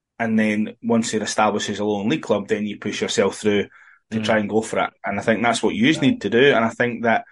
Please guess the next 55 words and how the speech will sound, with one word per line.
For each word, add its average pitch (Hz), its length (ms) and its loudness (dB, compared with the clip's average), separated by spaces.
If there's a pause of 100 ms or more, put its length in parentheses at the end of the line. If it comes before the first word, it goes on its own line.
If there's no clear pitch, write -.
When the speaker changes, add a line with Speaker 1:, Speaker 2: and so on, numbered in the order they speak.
(580)
Speaker 1:
uh, 123 180 2
you, 127 340 2
that's 139 260 2
what 110 100 -2
yous 131 160 2
are 151 40 0
needing 127 240 0
to 117 40 -10
do. 117 200 -4
But 107 140 -6
you've 110 120 -6
got 120 120 -2
the 120 60 -8
teams 131 260 2
that 135 60 4
have - 120 -2
came 117 200 0
down 113 220 2
as 107 140 -4
well. 127 160 6
You've 117 120 -4
got 117 160 -6
Cowdenbeath 120 540 -2
who 135 120 0
are 110 80 -4 (280)
trying 120 200 -2
to 92 60 -8
establish, 117 540 2
this - 40 -4
is 113 80 -4
their 120 140 0
second 117 420 -2
season 113 280 -4
in 110 80 0
the, 104 320 -4 (640)
in 123 120 -2
the 120 100 0
Lowland 120 280 4
League 107 140 0
as 107 140 -6
well, 123 340 6 (640)
is 113 200 -6
that 113 220 -2
they've 123 320 -2
now 120 400 0 (840)
trying 123 200 -2
to 107 80 -8
bottom 110 320 0
out 120 240 0 (120)
and 110 120 -10
then 107 300 -6 (120)
push 117 240 -4
themselves 113 460 2
back 110 360 2
up - 280 2